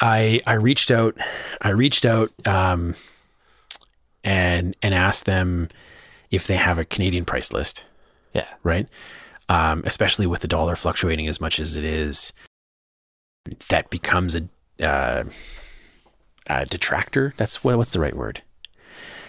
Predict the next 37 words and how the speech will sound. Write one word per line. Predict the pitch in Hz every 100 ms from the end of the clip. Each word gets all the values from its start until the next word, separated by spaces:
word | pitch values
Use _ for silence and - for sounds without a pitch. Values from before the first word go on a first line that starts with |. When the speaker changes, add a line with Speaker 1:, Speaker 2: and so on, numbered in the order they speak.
| -
Speaker 1:
An | 107
obstacle, | 107 110 - - 82 76 - - - - -
uh, | 80 73 64 - -
Speaker 2:
Sure. | - 87
Speaker 1:
for | 87
purchasing, | 90 135 - -
right? | 64 90 - _ _ _ _ _ _ -
Um, | 113 87 82 85 -
and | 107 101 98 92
they, | 98 104 104 101 98 95 - - - -
they | 92
wrote | 87 123 135 -
back. | 80 71 - - - _ _ _ _ _ _
I |
think | 101 101
it |
was | 90 80
Scotty. | - - 73 71 64 - _ _ _ _
Yeah, | 82 71
it |
was | 76 -
Scotty. | - 82 76 69 _ _ _ _ _ _ _ _ _ -
Guys | 67 - - - - - - - - - - -
wrote | 131
back | 131 120 113
and | 113 101
said, | 110 107
"I'm | 104
really | 110 110 110 95
sorry. | 135 110 92 -
All | 95 92
our | 87
prices | - 87 - 87 85
are | 80
in | 82 82
American | 80 71 -
dollars, | 82 - - -